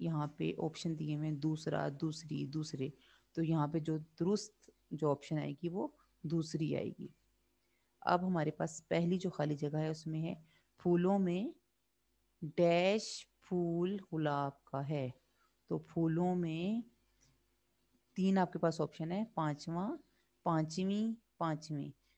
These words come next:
तो फूलों में पांचवा फूल गुलाब का है। अगला आपका है, हम्म, खा-, खाली जगह है, आज डैश रोज़ा है।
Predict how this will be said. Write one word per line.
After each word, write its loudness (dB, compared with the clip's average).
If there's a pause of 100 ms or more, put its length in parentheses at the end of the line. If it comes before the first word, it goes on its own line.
(120)
तो -8
फूलों 0
में 0
पांचवा -2
फूल -4 (440)
गुलाब 0
का -6
है। -10 (1040)
अगला 2
आपका -2
है, 0
हम्म, -2
खा-, -6
खाली 2
जगह 0
है, -2 (360)
आज -2 (340)
डैश 2
रोज़ा -4
है। 0